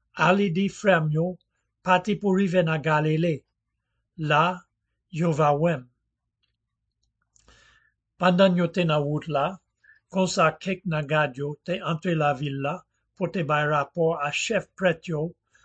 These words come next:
sou tout sa ki te rive yo. Konsa, lè yo te rasanble avèk tout lansyen yo, e te pran konse ansanm, yo te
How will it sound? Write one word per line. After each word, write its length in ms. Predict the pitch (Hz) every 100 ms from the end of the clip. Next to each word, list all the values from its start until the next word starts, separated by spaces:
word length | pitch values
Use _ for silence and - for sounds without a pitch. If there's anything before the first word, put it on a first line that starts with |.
| _ -
sou 200 | 214 190
tout 240 | 202 196
sa 320 | - 185 156
ki 180 | - 175
te 220 | - 160
rive 320 | 160 165 143
yo. 220 | 131 127 - _ _ _ _ _ _ _ _ - _ _ _ _ _
Konsa, 340 | 190 202 196 185 175 - -
lè 200 | 151 170
yo 60 | 175
te 180 | 175 170
rasanble 580 | 160 151 196 170 147 151 147
avèk 220 | 143 151
tout 260 | - 170 - 247 156
lansyen 460 | 160 160 175 151 143
yo, 200 | 143 170 - _ _ _ _
e 80 | 175
te 120 | 190 160
pran 240 | 185 165
konse 480 | 151 175 170 - 190
ansanm, 540 | 160 147 - 160 143 156 170 - _ - _ _
yo 120 | 175
te 120 | 160